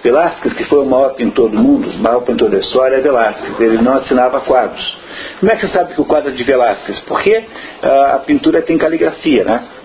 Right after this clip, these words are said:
Você olha pra um quadro, você sabe quem pintou. Se for um pintor com personalidade artística,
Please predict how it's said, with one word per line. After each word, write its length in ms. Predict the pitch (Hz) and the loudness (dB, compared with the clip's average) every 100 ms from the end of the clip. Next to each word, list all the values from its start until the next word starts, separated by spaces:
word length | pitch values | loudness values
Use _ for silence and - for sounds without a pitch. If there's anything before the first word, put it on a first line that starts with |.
| - | -10
Você 320 | - - 131 | -6 0 2
olha 240 | 131 131 | 4 2
pra 140 | - 120 | 0 -4
um 80 | |
quadro, 340 | 104 120 120 123 | 0 0 0 -2
você 100 | 147 | -2
sabe 220 | 143 131 | -2 -4
quem 180 | - 135 | -2 -2
pintou. 380 | 143 151 117 - - - | 0 0 0 -2 -10 -12
Se 80 | - | -10
for 220 | 107 123 120 | -2 0 0
um 100 | 113 | 0
pintor 380 | 117 98 110 | -2 2 0
com 180 | - 101 | 0 -4
personalidade 760 | 95 107 - 107 101 98 98 120 | -2 -4 -2 -2 0 0 0 0
artística, 600 | 123 - 175 - - | -2 0 0 0 -4